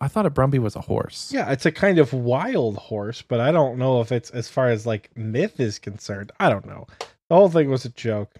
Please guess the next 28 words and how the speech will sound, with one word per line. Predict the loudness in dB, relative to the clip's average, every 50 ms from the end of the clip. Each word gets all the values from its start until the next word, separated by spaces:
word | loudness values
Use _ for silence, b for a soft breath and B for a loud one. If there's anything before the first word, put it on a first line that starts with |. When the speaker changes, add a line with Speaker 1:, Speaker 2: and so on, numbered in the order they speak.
| _
Speaker 2:
and | -14 -12 -10
then | -8 -8 -8 -10 -12 -14 _ _ -6
everyone | -2 0 0 2 2 4
Speaker 1:
We | 4 4
need | 4 4 2 2
Speaker 2:
loves | 2 2
the | 2 2
Speaker 1:
Hanani | 2 2 2 0 0
Speaker 2:
Brumby. | 0
Speaker 1:
back. | 0 0 0 -2 -4 -8 -18 -20 -20 _ _ _ _ _ _ _ _ -10 -4
We | -2
need | -2 0
to | 0 -2
get | -2 -2
Hanani | -2 -2 -2 -2 -2 -4
back | -4 -4 -4 -4 -4 -6 -10 -18 _ _ _ _ _ _ _ _ _ _ _ _ _ _ _ _ _ _ _ _ _ _ _ _ _ _ -2
asap | 0 0 0 0 -4 -8 -10 -10 -12 -12 -12 -12 -12 -12 -14 _ _ _ _ _ _ _ _ _ _ _ _ _ -12
to | -8
talk | -4 -2 -2 -2 -2
about | -2 -4 -4 -4
Brumby | -4 -4 -4 -6 -8 -10
again. | -12 -12 -14 -12 -12 -14 -14 _ _ _ _ _ _ _ _ _ -4
Anyway, | -2 -2 -2 -2 -4 -6 -10 -14 -18 _ _ _ _ _ _ -4
moving | 0 2 2 2 2 4
over | 4 4 4 2 2
to | 0 0 0 2 2 2 0 -2 _ _ _ _ _ _
our | -2 0 0 0
YouTube, | 0 0 0 0 0 0 0 2 2 4 4 2 0 -2 -6